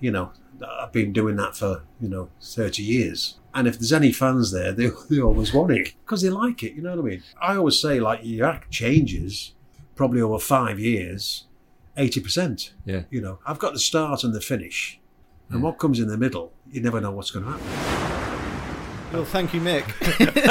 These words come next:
Speaker 3: <laughs>
Speaker 2: Being fairly newbie podcasters, we're still working out how to react after,
Speaker 3: Well, it was
Speaker 2: after nothing happened. And
Speaker 3: Sorry,
Speaker 2: saying
Speaker 3: mate, but
Speaker 2: that
Speaker 3: I
Speaker 2: it did.
Speaker 3: thought it, I thought it was seamless until you dropped that in there. <laughs>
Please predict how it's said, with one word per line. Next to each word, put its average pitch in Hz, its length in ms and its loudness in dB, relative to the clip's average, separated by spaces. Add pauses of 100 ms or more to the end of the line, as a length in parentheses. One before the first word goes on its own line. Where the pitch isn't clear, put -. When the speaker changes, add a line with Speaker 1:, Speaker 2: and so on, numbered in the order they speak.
(560)
Speaker 3:
<laughs> - 160 -10
Speaker 2:
Being 123 260 4
fairly 120 440 6
newbie 107 480 2
podcasters, 85 760 -2
we're 104 100 -2
still 104 300 -4 (340)
working 95 360 2
out 85 120 -2
how 98 140 0
to - 180 -6
react 95 360 0
after, 85 120 -2
Speaker 3:
Well, 98 120 0
it 104 40 0
was 107 220 4
Speaker 2:
after 113 60 6
nothing 113 320 6
happened. 117 380 2
And 87 80 -2
Speaker 3:
Sorry, 147 220 6
Speaker 2:
saying 110 200 6
Speaker 3:
mate, 110 60 2
but - 100 6
Speaker 2:
that - 40 6
Speaker 3:
I 180 60 6
Speaker 2:
it 175 80 0
did. - 100 4
Speaker 3:
thought 139 120 4
it, 147 80 2
I 170 120 2
thought 170 200 0
it - 20 0
was 131 180 -2
seamless 160 540 0
until 113 260 -2
you 113 220 -2
dropped 117 220 2
that 120 280 4
in 120 60 -2
there. 120 240 2 (220)
<laughs> - 80 -4